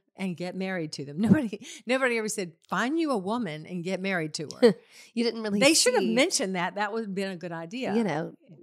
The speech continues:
Speaker 2: the Disney princesses weren't
Speaker 1: They were not with the other
Speaker 2: same
Speaker 1: princesses.
Speaker 2: sex,
Speaker 1: Right,
Speaker 2: yeah.
Speaker 1: <laughs> right.
Speaker 2: <laughs>
Speaker 1: So, I mean, I was just,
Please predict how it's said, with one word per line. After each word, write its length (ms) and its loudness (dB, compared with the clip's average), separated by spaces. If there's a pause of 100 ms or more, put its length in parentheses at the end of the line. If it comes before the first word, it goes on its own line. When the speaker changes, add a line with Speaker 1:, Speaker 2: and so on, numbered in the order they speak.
(100)
Speaker 2:
the 100 -4
Disney 340 -2
princesses 680 -8
weren't 260 -10 (500)
Speaker 1:
They 120 2
were 140 2
not 180 -2
with 100 -8
the 140 -2
other 100 -2
Speaker 2:
same 60 -12 (120)
Speaker 1:
princesses. 260 -4
Speaker 2:
sex, 340 -8
Speaker 1:
Right, 340 0 (220)
Speaker 2:
yeah. 120 -4
Speaker 1:
<laughs> 560 -8
right. 220 0
Speaker 2:
<laughs> 20 -20
Speaker 1:
So, 280 -4
I 80 -4
mean, 140 -8
I 60 -4
was 140 -6
just, 140 -10